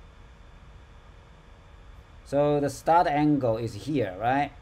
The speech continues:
The end angle is zero point two pi. So counterclockwise, it actually goes that, this way.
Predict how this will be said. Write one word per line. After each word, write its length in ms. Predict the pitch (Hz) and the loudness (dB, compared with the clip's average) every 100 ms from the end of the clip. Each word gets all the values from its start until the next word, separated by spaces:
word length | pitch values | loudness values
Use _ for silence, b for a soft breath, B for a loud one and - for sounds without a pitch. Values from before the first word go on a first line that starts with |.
| - - - - - - - - - - | -20 -20 -20 -20 -20 -20 -20 -20 -20 -16
The 160 | 107 - | -10 -4
end 220 | 185 190 | -4 -2
angle 680 | 151 156 156 139 123 117 - | -2 0 2 2 2 -2 -4
is 580 | 127 123 120 120 120 - - - - - 98 | -4 -2 -2 -4 -8 -18 -20 -20 -20 -20 -12
zero 480 | 113 143 156 156 | -2 2 4 2
point 500 | 156 - 139 143 135 | 0 0 2 2 0
two 320 | 135 135 139 131 | -4 -4 -4 -4
pi. 260 | - 107 80 - - - - - - - | -4 -4 -6 -16 -20 -20 -20 -20 -20 -18
So 160 | - 113 | -6 -4
counterclockwise, 1300 | 113 147 180 180 190 175 170 165 165 165 165 170 143 - | -4 -4 -2 -2 -2 -2 0 2 4 4 2 0 -4 -10
it 160 | 117 | -8
actually 420 | 123 123 - 117 | -6 -8 -6 -6
goes 440 | 117 110 110 107 - | -4 -4 -4 -6 -10
that, 360 | 95 90 78 - - - - - - - | -12 -12 -14 -20 -20 -20 -20 -20 -20 -14
this 280 | 107 139 113 | -6 -4 -6
way. 220 | 92 82 | -12 -16